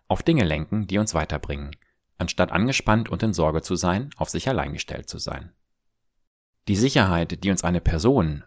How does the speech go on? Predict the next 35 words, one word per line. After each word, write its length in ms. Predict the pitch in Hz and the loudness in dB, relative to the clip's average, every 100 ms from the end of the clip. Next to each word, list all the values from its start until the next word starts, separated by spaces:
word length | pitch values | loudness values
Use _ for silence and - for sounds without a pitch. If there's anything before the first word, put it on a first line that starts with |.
| - | -8
zum 180 | - 80 | -4 -2
Beispiel 300 | 78 - 73 | -2 -4 -6
der 80 | |
Partner 500 | 73 - 95 - 98 | -2 0 2 0 -2
oder 140 | 78 71 | -2 -4
die 80 | - | -2
Partnerin 680 | - 87 92 87 85 87 - - - - | -2 -2 -4 -2 -2 -4 -8 -20 -14 -2
oder 160 | 98 | 2
auch 100 | 90 | 2
die 120 | - | 2
Eltern 340 | 95 123 92 80 | 0 2 2 0
geben 260 | 78 73 | -4 -4
können, 440 | - 82 82 123 175 _ _ - | 0 2 2 -2 -6 _ _ -2
die 140 | 143 175 | 0 2
kann 200 | 101 98 | 4 4
uns 140 | 104 | 2
natürlich 400 | 92 - 87 - | 0 0 -4 -2
auch 140 | 80 | -4
eine 220 | - 104 117 | -2 -2 2
Gruppe 280 | - - | 2 4
geben, 340 | 78 73 73 73 | 2 0 -6 -8
zu 100 | - | -8
der 220 | 80 76 | -6 -4
wir 80 | 76 | -4
gehören. 600 | 101 123 80 71 69 71 - _ _ _ _ | -2 0 -2 -4 -8 -14 -18 _ _ _ _
Dass 140 | - 135 | 0 2
uns 140 | 156 | 4
eine 180 | 110 107 | 4 4
Gruppe 260 | - 101 92 | 4 2 2
Sicherheit 460 | 87 95 85 90 | 0 -2 -4 -2
gibt, 280 | 113 160 - | 0 -2 0
ist 180 | - - | -2 0
jedoch 260 | 90 82 | -2 0
nicht 220 | 92 101 - | -2 -2 0
selbstverständlich. 960 | 104 - 104 - 110 110 73 69 - | -2 -2 -6 -2 -2 -2 -8 -10 -14